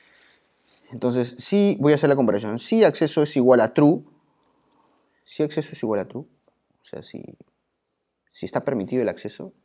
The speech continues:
vamos a enviarle un alerta, un window alert, que diga como que de repente un mensajito, ¿no?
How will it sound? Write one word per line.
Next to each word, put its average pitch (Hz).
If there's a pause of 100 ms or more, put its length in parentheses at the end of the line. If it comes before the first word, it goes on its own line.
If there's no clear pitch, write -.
(240)
vamos 101
a -
enviarle -
un 107
alerta, - (1200)
un 87
window 90
alert, - (1300)
que 110
diga 135
como 107
que 85
de -
repente 160
un 165
mensajito, 104
¿no? 110